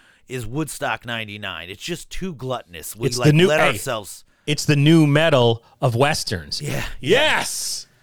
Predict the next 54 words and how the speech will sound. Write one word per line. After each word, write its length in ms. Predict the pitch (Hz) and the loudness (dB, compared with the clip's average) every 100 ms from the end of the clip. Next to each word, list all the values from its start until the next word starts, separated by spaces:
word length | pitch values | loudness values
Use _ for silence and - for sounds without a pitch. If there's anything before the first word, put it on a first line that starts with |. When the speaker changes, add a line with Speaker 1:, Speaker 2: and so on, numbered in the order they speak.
| _ - _ _ _ _ _ _ _ _ 302 | _ -20 _ _ _ _ _ _ _ _ -2
Speaker 1:
And 140 | 294 | 4
Speaker 2:
That'll 140 | 285 123 | 6 8
Speaker 1:
again, 160 | - | 8
Speaker 2:
be 60 | 120 | 8
the 60 | 123 | 6
Speaker 1:
I 80 | |
Speaker 2:
episode 240 | 185 - 123 | 6 6 4
Speaker 1:
just 180 | 107 - | 4 2
think 120 | 113 | 2
Speaker 2:
title. 380 | 107 98 98 95 _ _ _ _ _ _ _ _ | 2 0 -2 -6 _ _ _ _ _ _ _ _
Speaker 1:
they 140 | - 170 | 0 0
cared 340 | - 208 190 | 2 0 2
more 220 | 170 196 | 2 2
about 320 | 190 165 160 - | 4 2 0 -4
cast. 400 | - 147 147 - | -6 -4 -4 -6
They 100 | 107 | -8
never, 160 | 151 | 0
Speaker 2:
It's 140 | 160 - | 0 4
Speaker 1:
like, 60 | |
Speaker 2:
the 80 | 180 | 4
Speaker 1:
there's 140 | 151 | 6
Speaker 2:
Limp 180 | 170 196 | 6 6
Speaker 1:
no 40 | 190 | 4
Vista 420 | 131 185 185 - | 4 6 6 4
Speaker 2:
Bizkit 60 | 151 | 4
of 60 | |
Speaker 1:
shots. 280 | 135 135 127 | 4 4 4
Speaker 2:
westerns. 880 | 160 170 - 139 127 104 95 - - | 4 4 0 4 4 4 0 -4 -8
Speaker 1:
<laughs> 40 | |
Speaker 2:
How 180 | 123 107 | -8 -2
about 240 | 131 139 - | 2 4 4
that? 360 | 147 113 - - _ _ _ _ - _ _ _ _ _ _ _ _ _ _ - | 2 0 -4 -20 _ _ _ _ -20 _ _ _ _ _ _ _ _ _ _ -6
Speaker 1:
I 120 | 180 | 4
Speaker 2:
What 60 | 214 | 6
else 100 | 160 | 6
Speaker 1:
just, 80 | - | 6
Speaker 2:
can 80 | 156 | 4
we 60 | |
say 160 | 147 165 | 6 6
Speaker 1:
you 60 | |
Speaker 2:
to 80 | 170 | 6
Speaker 1:
know. 60 | 147 | 6
Speaker 2:
insult 440 | 147 - 151 143 | 4 4 4 4
Tombstone 640 | - 156 151 135 - 120 113 | 2 2 2 0 2 2 0
fans, 360 | - 117 110 | 0 0 2
man? 120 | 131 | 0
'Cause 140 | 120 120 | -2 2
they're 180 | 151 - | 2 2
out 260 | 107 104 | 0 0
there. 240 | 92 82 - | -2 -8 -6
They 160 | 107 101 | -4 -4
are 140 | 90 | -4
out 240 | 92 98 | -4 -6
there. 280 | - 78 76 | -6 -16 -18